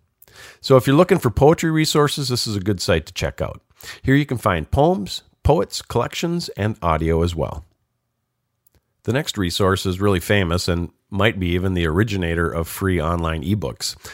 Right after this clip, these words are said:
It's Project Gutenberg. This free online library offers over sixty thousand free ebooks. Books are available in multiple formats, including E pub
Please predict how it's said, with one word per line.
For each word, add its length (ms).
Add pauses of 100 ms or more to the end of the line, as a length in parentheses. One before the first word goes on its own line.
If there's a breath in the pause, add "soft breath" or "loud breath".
(120)
It's 160
Project 760
Gutenberg. 760 (520 loud breath)
This 160
free 260
online 360
library 420
offers 360
over 200
sixty 480
thousand 520
free 300
ebooks. 580 (520 loud breath)
Books 240
are 100
available 520
in 60
multiple 380
formats, 640 (240 loud breath)
including 560
E 140
pub 340